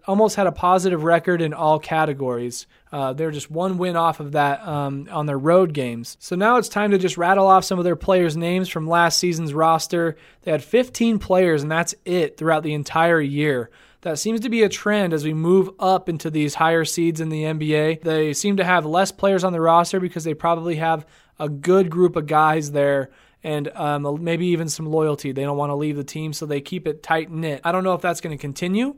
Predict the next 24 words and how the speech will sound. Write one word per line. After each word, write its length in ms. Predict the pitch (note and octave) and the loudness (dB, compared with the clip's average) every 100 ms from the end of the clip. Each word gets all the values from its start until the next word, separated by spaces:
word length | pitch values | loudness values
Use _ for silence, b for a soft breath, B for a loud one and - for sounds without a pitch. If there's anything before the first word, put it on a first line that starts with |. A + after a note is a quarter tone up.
| - | 2
but 220 | E3+ D#3+ | 4 4
it'll 100 | E3+ | 0
be 160 | D#3 D#3+ | -2 -4
interesting 360 | D3+ - D#3+ | -6 -8 -6
to 60 | D#3 | -6
see. 280 | - F3 - | -4 -6 0
But 180 | F3+ D#3+ | 0 0
some 220 | A#3 A3+ | 0 2
of 80 | G#3+ | 2
these 180 | G3+ | 2
names 360 | F3 F#3+ G#3 G3+ | 0 0 2 0
include 680 | F#3 - F3 E3+ F#3+ A#3+ F#3+ | -2 -2 2 4 4 2 2
Bradley 380 | E3+ F#3 E3+ | 4 6 4
Beal, 480 | C#3+ F#3 G3+ C4 B3 _ - | 2 6 6 6 0 _ -6
Tim 220 | F#3 F3 | -2 -2
Frazier, 680 | - F#3+ G#3 G3+ A3+ B3 - _ _ | 2 4 6 6 4 4 -6 _ _
Marcin 480 | F3 E3 D#3+ G3+ F#3 | 0 0 2 0 4
Gortat, 540 | E3+ D#3 - G#3 G#3 - | 2 2 4 4 4 2
Ian 420 | G#3 A#3 A3+ G#3+ G#3 | 4 4 2 -2 -8
Mahinmi, 800 | E3+ E3+ D#3 G3 G#3+ A3+ A#3 A#3 b b b b | -2 -2 0 0 2 2 0 -2 b b b b
Chris 220 | - G3 | 2 2
McCullough, 640 | F#3 D3+ G3 G3+ G3 G3 F#3+ | 2 -2 2 6 6 4 0
Jody 300 | E3 F#3 F3+ | 4 4 4
Meeks, 560 | F3 G#3 G#3+ - - | 2 0 0 -6 -12